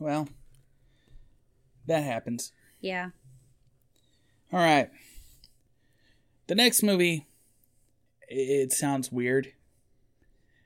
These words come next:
Speaker 1: but you'll see why. It's called Tenet.
Speaker 2: Okay.
Speaker 1: T E N E T. So it's a palindrome.
Speaker 2: Uh-huh.
Speaker 1: Comes out in July.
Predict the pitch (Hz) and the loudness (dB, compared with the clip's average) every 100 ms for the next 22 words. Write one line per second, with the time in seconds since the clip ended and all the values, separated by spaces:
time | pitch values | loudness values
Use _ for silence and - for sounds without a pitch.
0 | _ _ 120 110 - _ _ - 143 135 | _ _ -6 -6 -8 _ _ -4 -2 0
1 | - 117 92 69 - _ _ - - - | -2 -2 -6 -10 -16 _ _ -20 -20 -20
2 | - - - _ _ _ _ _ _ - | -20 -20 -20 _ _ _ _ _ _ -20
3 | _ - - 196 202 - 175 151 170 - | _ -6 4 6 6 4 2 2 2 -4
4 | _ _ _ _ _ _ 196 185 190 196 | _ _ _ _ _ _ -14 -12 -12 -14
5 | _ 175 160 165 147 147 151 139 156 - | _ -4 -2 -4 -4 -2 -2 -2 -6 -2
6 | 139 139 - _ _ _ _ _ _ - | -2 -2 -8 _ _ _ _ _ _ -10
7 | - 175 170 - 151 151 139 131 120 165 | -4 -2 -2 -4 -2 -2 -2 -4 -4 -4
8 | - _ _ _ - 185 170 139 226 _ | -6 _ _ _ -14 -10 -10 -10 -12 _
9 | _ _ _ _ _ _ _ _ _ _ | _ _ _ _ _ _ _ _ _ _
10 | _ _ _ _ _ 156 156 160 170 170 | _ _ _ _ _ -2 2 4 2 2
11 | 180 156 127 127 170 | 2 2 2 0 -2